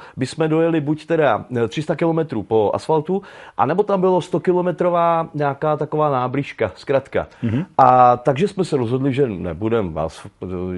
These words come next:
Speaker 1: celou dobu jsme jeli, to už dáme. Sto kilometrů do kempu znamená, večer sedíme s vychlazeným pivem.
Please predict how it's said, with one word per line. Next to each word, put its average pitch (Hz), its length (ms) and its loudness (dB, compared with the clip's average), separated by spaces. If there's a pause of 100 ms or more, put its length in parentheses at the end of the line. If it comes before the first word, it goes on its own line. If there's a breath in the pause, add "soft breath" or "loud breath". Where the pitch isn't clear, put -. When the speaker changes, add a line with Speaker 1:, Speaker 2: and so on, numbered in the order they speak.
Speaker 1:
celou 107 280 -2
dobu 104 200 -2
jsme 117 200 -6
jeli, 95 160 -2
to 101 120 -6
už 92 120 -6
dáme. 98 300 -2 (800 loud breath)
Sto - 200 0
kilometrů 185 640 4 (100)
do 160 140 2
kempu 160 440 0
znamená, 151 640 2
večer 143 380 0
sedíme 131 460 -2
s 104 60 -6
vychlazeným 110 580 -2
pivem. 82 380 -4